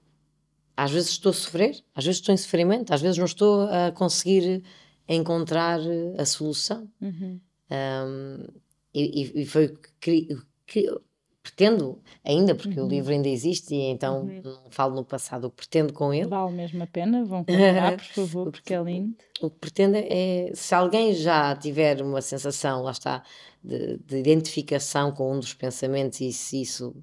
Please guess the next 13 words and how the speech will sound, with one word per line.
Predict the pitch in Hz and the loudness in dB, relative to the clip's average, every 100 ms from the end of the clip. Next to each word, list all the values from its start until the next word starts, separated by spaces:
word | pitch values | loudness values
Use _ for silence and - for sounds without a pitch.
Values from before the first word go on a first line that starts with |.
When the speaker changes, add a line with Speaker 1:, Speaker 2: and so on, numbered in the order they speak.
| _ | _
Speaker 1:
fizer | - 135 | -4 -2
sentir | 131 139 127 131 131 | -2 -6 -4 -4 -4
alguém | 131 127 | -4 -6
um | 127 | -8
pouco | 117 120 120 _ 120 | -8 -10 -10 _ -10
melhor, | 123 123 127 139 156 170 _ _ _ _ _ _ | -6 -2 -2 -2 -6 -14 _ _ _ _ _ _
também | 143 143 151 147 | -4 0 0 0
sinto | - 151 147 | -2 -4 -4
que | - 147 147 147 143 147 | -8 -6 -2 -2 -4 -4
o | 135 | -4
objetivo | 139 123 135 135 131 131 | -4 -4 -6 -6 -10 -10
do | 131 131 | -8 -6
livro | 135 131 143 139 143 | -6 -8 -12 -12 -14